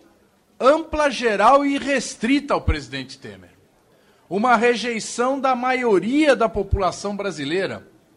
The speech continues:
Uma rejeição que vem de todos os estratos sociais e que quase tá se tornando uma unanimidade. Então não existe uma conspiração.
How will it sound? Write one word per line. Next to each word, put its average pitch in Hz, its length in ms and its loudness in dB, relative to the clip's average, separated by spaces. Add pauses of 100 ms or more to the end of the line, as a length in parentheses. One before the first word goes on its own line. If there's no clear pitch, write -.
(400)
Uma 226 320 4
rejeição 226 960 0 (720)
que 247 420 -4 (180)
vem 240 360 -2
de 240 160 -6
todos 277 580 2
os 233 140 -8
estratos 226 540 0
sociais 185 840 0 (600)
e 240 100 -10
que 277 160 -10 (220)
quase 294 480 2
tá 285 200 2
se 277 200 -6
tornando 254 580 0
uma 285 120 -2
unanimidade. 240 1080 0 (720)
Então - 160 -6
não 466 80 -2
existe 370 320 -4
uma 277 140 0
conspiração. 185 1120 -2